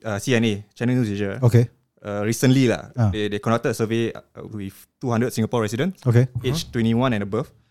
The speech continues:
Speaker 2: Uh-huh.
Speaker 1: More than half of the survey's respondents remain concerned with racism, especially those below the age of fifty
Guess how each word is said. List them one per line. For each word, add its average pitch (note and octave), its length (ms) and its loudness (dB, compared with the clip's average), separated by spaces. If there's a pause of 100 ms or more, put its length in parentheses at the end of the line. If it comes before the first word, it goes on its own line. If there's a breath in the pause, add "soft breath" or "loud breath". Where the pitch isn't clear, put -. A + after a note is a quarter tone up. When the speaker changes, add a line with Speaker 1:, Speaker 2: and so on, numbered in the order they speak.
Speaker 2:
Uh-huh. A#2+ 200 4 (200)
Speaker 1:
More A3 240 4
than A#2+ 160 0
half D#3+ 200 2
of A2 120 -2
the G#2+ 80 0
survey's A#2+ 640 -2 (200)
respondents A2+ 680 0
remain C3+ 380 2
concerned A#2 480 0
with F#2+ 80 -10
racism, G#2 400 -4 (400)
especially C3 400 -4
those B2+ 320 2
below A#2+ 320 0
the A#2 100 -4
age A#2+ 160 -4
of A2 100 -8
fifty G#2+ 440 -8